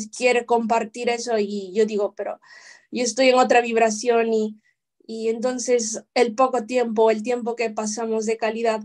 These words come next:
¿por qué vienes a, a explotar?" Entonces, pero es difícil que lo entienda porque él quisiera comprensión. Entonces yo digo, voy en la comprensión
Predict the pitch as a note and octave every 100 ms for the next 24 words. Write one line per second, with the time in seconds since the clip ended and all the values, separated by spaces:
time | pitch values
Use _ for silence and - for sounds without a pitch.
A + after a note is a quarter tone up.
0 | - A3 G#3+ A3+ G#3+ G#3+ G#3 G#3 G3 E3
1 | - - _ _ _ _ - G#3+ G#3+ A3
2 | A3 A3+ G#3+ G#3+ A3+ A3 G#3+ A#3+ A#3+ A#3+
3 | A#3 A3 G#3+ - A3+ A3+ G#3+ A3+ A#3 G#3+
4 | G#3+ G#3 G#3 A3 G#3+ G#3 G3+ G#3 A3 G#3+
5 | G#3+ G#3 A3 G#3+ G#3 G3+ G#3 G#3 - A#3
6 | G#3+ G#3 G#3 G#3+ A3+ A3 G#3 A3+ A#3+ A3+
7 | A3 A3 A3 G#3+ G#3+ G#3+ G#3+ A#3 B3 C4
8 | B3+